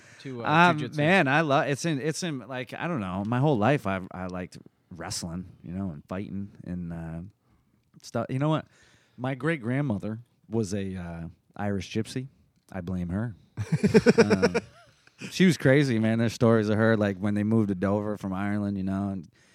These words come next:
Speaker 2: my dad was like, "Yeah, she used to be chasing the rats around the house with a broom and stuff." But I don't know. It's ingrained, man, in my D N A. You know what I mean? Like, I have to do it.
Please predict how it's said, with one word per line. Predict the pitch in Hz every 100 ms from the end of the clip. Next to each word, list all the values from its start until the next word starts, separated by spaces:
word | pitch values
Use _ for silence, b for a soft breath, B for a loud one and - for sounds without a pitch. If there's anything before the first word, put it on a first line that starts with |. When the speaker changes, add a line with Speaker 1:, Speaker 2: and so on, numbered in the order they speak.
| b b b b _ _ _ _ _
Speaker 2:
my | 117 98
dad | 90 98
was | 104 90
like, | 92
"Yeah, | 113 110
she | 104 107
used | 104
to |
be | 98
chasing | 95 - 104 101
the | 98
rats | 95 98 101 -
around | 107 104 101
the | 98
house | 95 101 98
with | 101 95
a |
broom | 90 92 101 101 101
and | 98
stuff." | - 101 98 92 b b b
But | 185
I | 190
don't | 156
know. | 123
It's | 135 220
ingrained, | 160 139 151 139 113
man, | 110 107
in | 110
my | 110 107
D | 107
N | 107 95
A. | 82 73 80
You | 85
know | 101
what |
I | 101
mean? | 98 101
Like, | 107
I | 107
have | 110 98 101 113
to | 120
do | 85
it. | 78